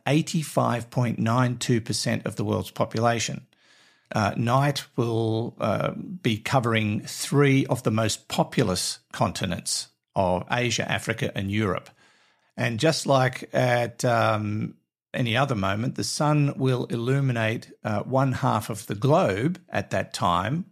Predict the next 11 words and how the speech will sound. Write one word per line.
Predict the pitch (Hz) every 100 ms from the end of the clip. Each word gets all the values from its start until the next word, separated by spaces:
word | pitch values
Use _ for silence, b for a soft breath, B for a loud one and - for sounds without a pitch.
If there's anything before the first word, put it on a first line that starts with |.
| -
on | 104
December | 104 117 98 98
the | 92
sixth. | - 120 123 -
The | 110
other | 110 101
half | 110 98 95
will | 101
be | 87 95
in | 92
darkness. | 87 127 135 127 - -